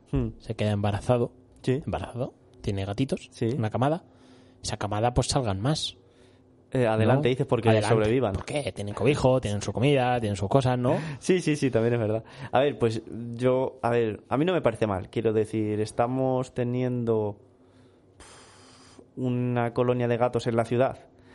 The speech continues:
Speaker 1: que no tienen otra forma de encontrar alimento que sea dándosela a nosotros.
Speaker 2: Hmm.
Speaker 1: Entonces, una de dos, o les dejas morirse de hambre y que
Speaker 2: Ya.
Speaker 1: se acabe,
Speaker 2: Ya.
Speaker 1: o les das de comer.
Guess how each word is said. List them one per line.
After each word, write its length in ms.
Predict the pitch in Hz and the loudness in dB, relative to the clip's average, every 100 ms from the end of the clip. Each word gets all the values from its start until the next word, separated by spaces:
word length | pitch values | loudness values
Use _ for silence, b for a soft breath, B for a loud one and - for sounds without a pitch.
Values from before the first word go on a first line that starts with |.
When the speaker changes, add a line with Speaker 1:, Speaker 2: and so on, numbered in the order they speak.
| B _ | B _
Speaker 1:
que 120 | 117 | 0
no 140 | 110 | 0
tienen 200 | 113 120 | 2 2
otra 200 | 123 123 | 2 2
forma 380 | 113 127 117 101 - | 2 2 0 -2 -8
de 220 | 123 117 | -4 0
encontrar 380 | 113 107 107 120 | 0 0 0 0
alimento 400 | 120 120 123 107 | 2 0 0 -2
que 80 | 107 | -2
sea 160 | - 107 | -2 0
dándosela 600 | 107 113 117 - 113 110 | 0 2 0 0 0 0
a 40 | |
nosotros. 540 | 113 110 131 120 143 - - | 0 0 0 -2 -6 -10 -4
Speaker 2:
Hmm. 260 | 127 127 117 - - | 0 2 0 -6 -6
Speaker 1:
Entonces, 1300 | 131 117 123 120 139 135 123 113 110 - - - - _ _ _ - _ _ | -4 -2 -4 0 0 2 2 2 0 -6 -16 -20 -20 _ _ _ -20 _ _
una 280 | - 135 123 | -2 2 2
de 80 | 117 | 2
dos, 300 | 139 113 - | 0 -2 -6
o 80 | 110 | -4
les 200 | 104 104 | -2 0
dejas 440 | 123 - 120 113 | 0 2 0 0
morirse 400 | 127 123 117 123 | 0 0 0 0
de 100 | 117 | 2
hambre 300 | 127 131 180 - - - _ - | 2 0 -4 -10 -20 -20 _ -14
y 100 | 123 | -6
que 80 | 110 | -4
Speaker 2:
Ya. 80 | |
Speaker 1:
se 160 | 90 101 | -4 -6
acabe, 420 | 98 123 147 190 B B | -2 0 0 -2 B B
Speaker 2:
Ya. 120 | - | -4
Speaker 1:
o 80 | 123 | 0
les 140 | 117 107 | 0 0
das 120 | 117 | -2
de 80 | 117 | -2
comer. 320 | 110 135 - | 0 -2 -4